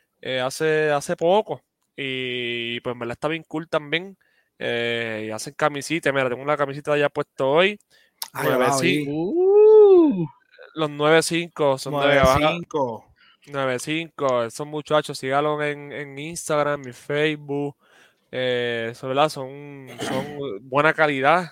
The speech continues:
Speaker 1: la, las camisas. Están haciendo hoodies también.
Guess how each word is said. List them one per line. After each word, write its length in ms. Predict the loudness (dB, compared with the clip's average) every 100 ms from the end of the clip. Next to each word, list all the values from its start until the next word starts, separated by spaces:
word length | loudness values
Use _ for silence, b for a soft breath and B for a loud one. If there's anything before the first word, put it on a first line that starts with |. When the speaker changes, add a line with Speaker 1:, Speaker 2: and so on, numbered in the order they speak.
| _
Speaker 1:
la, 460 | -6 -4 -4 -4 -4
las 120 | -6
camisas. 560 | -6 -8 -8 -8 -4 -4
Están 160 | -4
haciendo 300 | -8 -8 -8
hoodies 260 | -6 -6 -4
también. 520 | -8 -6 -2 -2 -4